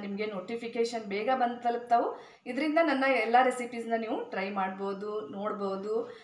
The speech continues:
ಹಾಗೆ ನನ್ನ ರೆಸಿಪೀಸ್ನ ನಿಮ್ಮ friends and family ಜೊತೆ ಶೇರ್ ಮಾಡ್ಕೊಳ್ಳೋದನ್ನ ಮಾತ್ರ ಮರಿಬೇಡಿ. ಇದರಿಂದ ನನಗೆ ಒಳ್ಳೆ ಪ್ರೋತ್ಸಾಹ ಸಿಕ್ಕಂಗೆ ಆಗ್ತೈತಿ. ಹೆಚ್ಚು ಹೆಚ್ಚು ರೆಸಿಪೀಸ್ನ ನಾನು ನಿಮ್ಮ ಜೊತೆ ಶೇರ್ ಮಾಡ್ಕೋಬೋದು. ಬರ್ರಿ ಹಂಗಾದ್ರೆ ತಡ ಮಾಡೋದು ಬೇಡ,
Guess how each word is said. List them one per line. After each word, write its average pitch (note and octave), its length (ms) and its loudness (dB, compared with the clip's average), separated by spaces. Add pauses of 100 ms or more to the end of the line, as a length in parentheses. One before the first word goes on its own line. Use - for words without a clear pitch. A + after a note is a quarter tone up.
(240)
ಹಾಗೆ B3+ 160 4
ನನ್ನ C#4 240 6
ರೆಸಿಪೀಸ್ನ B3+ 560 -2 (100)
ನಿಮ್ಮ A#3+ 200 -2 (120)
friends A3 380 0
and A3+ 140 -4
family G#3+ 240 -4
ಜೊತೆ A3 280 -2
ಶೇರ್ G3+ 300 -4
ಮಾಡ್ಕೊಳ್ಳೋದನ್ನ G3+ 600 -4
ಮಾತ್ರ F#3+ 220 -4
ಮರಿಬೇಡಿ. G#3+ 500 -2
ಇದರಿಂದ A#3+ 460 -4 (120)
ನನಗೆ A#3 600 -2 (140)
ಒಳ್ಳೆ A3+ 340 4
ಪ್ರೋತ್ಸಾಹ A#3 520 0
ಸಿಕ್ಕಂಗೆ A#3+ 360 2
ಆಗ್ತೈತಿ. A3 440 -2
ಹೆಚ್ಚು D#4 400 0
ಹೆಚ್ಚು C#4 200 0
ರೆಸಿಪೀಸ್ನ A#3 580 -2 (100)
ನಾನು A#3 260 2
ನಿಮ್ಮ G#3+ 200 -4
ಜೊತೆ A3 380 -2
ಶೇರ್ G#3 280 -6
ಮಾಡ್ಕೋಬೋದು. G3+ 800 -6 (340)
ಬರ್ರಿ C#4 300 6
ಹಂಗಾದ್ರೆ C4+ 480 2
ತಡ A3 180 8
ಮಾಡೋದು G#3+ 280 2
ಬೇಡ, A3 260 2